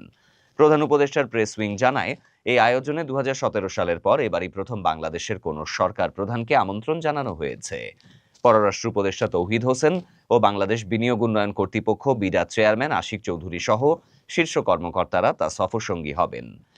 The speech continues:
আগের বছরগুলোতে সৌদির বিনিয়োগ সম্মেলনে বিভিন্ন দেশের রাষ্ট্রপ্রধানেরা অংশগ্রহণ করেছেন। দুহাজার চব্বিশ সালের সম্মেলনে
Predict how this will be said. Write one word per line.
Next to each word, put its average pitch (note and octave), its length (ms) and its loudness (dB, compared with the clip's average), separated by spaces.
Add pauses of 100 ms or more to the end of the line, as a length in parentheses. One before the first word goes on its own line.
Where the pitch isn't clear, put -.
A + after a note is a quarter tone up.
(300)
আগের B2+ 300 4
বছরগুলোতে C#3+ 640 2
সৌদির A#2+ 360 0
বিনিয়োগ G#2 340 -2
সম্মেলনে A#2+ 520 0
বিভিন্ন G#2 240 -4 (100)
দেশের A2 280 -2
রাষ্ট্রপ্রধানেরা F#2+ 760 -4
অংশগ্রহণ F#2+ 520 -4
করেছেন। A#2+ 340 2 (640)
দুহাজার G3+ 320 4
চব্বিশ E3+ 280 2
সালের E3+ 260 0
সম্মেলনে D#3 420 0